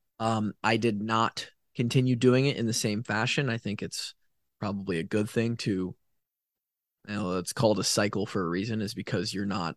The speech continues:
it's not a consistent all the time thing. Um, I,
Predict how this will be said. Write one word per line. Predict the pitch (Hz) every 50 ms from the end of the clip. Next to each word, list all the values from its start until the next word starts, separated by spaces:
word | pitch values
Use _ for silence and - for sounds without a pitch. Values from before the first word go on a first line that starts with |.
| _ _
it's | 98 - - -
not | 101 110
a | 101 -
consistent | - - 92 - - - - - - - 90 90 - - - _ _
all | - 101 101 85
the | 95 95
time | - 131 90 90 92
thing. | - - 113 120 143 165 165 - - _ _ _ _ _ _ _ -
Um, | 117 113 113 110 107 101 98 87 113 - _ _ _ _ _ _ _ _ _ _ _ _ _ _ _ _ _ _ _ _ _ _ _ _ _ _ _ _ -
I, | 107 113 131 139 139 -